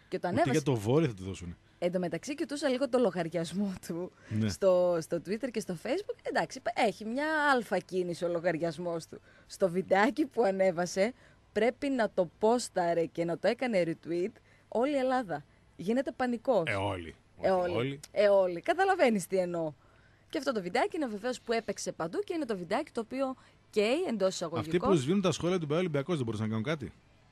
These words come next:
Speaker 1: Δηλαδή,
Speaker 2: Που
Speaker 1: συγγνώμη,
Speaker 2: παραπονιούνται οι Ολυμπιακοί ότι τους αφήνουν να κάνουν κριτική.
Speaker 1: υπάρχει άνθρωπος ο οποίος επιμελείται τα social και η δουλειά του είναι, «Πάω εγώ κάπου να δουλέψω», έτσι. Η δουλειά σου είναι να σβήνεις τα σχόλια τα
Speaker 2: Ε,
Speaker 1: οποία
Speaker 2: άμα
Speaker 1: προφανώς
Speaker 2: έρχονται διακόσια, διακόσια ένα λεπτό.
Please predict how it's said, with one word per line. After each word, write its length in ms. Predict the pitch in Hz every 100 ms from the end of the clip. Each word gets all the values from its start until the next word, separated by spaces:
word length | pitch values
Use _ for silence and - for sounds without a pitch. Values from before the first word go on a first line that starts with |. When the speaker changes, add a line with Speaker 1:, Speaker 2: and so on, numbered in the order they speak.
| - 165 - -
Speaker 1:
Δηλαδή, 220 | 214 202
Speaker 2:
Που 60 | 320
Speaker 1:
συγγνώμη, 240 | 381 466
Speaker 2:
παραπονιούνται 520 | 240 123 113 127 156
οι 40 | 156
Ολυμπιακοί 520 | 143 131 131 123 147
ότι 100 | 139
τους 100 | 135
αφήνουν 180 | 139 147
να 60 |
κάνουν 160 | 143 147
κριτική. 480 | 131 131 131 165 98 _
Speaker 1:
υπάρχει 500 | 202 - 226 339 302
άνθρωπος 760 | 233 262 254 202 - 151 143 - - 170 -
ο 280 | 233 - 269
οποίος 500 | 220 - 262 220 - - -
επιμελείται 720 | - 190 196 190 180 233 240
τα 180 | 214 185
social 600 | 160 190 196 - 180 160 - - - _ -
και 100 | 226
η 60 |
δουλειά 380 | 185 208 226 269
του 80 | 202
είναι, 160 | 262 339 - _ - -
«Πάω 180 | - 214 190
εγώ 120 | 311
κάπου 240 | 277 294
να 100 | 294
δουλέψω», 400 | 240 254 185 160
έτσι. 140 | 208 202
Η 60 | 180
δουλειά 280 | 208 247 202
σου 100 | 277
είναι 120 | 320
να 120 | 262
σβήνεις 360 | 170 247 269 -
τα 120 | 214
σχόλια 460 | - - 226 254 240
τα 100 | 220
Speaker 2:
Ε, 20 |
Speaker 1:
οποία 120 | 240
Speaker 2:
άμα 100 | 135
Speaker 1:
προφανώς 280 | 131 233 -
Speaker 2:
έρχονται 140 | 123
διακόσια, 420 | 117 113 131 123 131
διακόσια 320 | 113 123 127
ένα 80 | 110
λεπτό. 380 | 95 - 135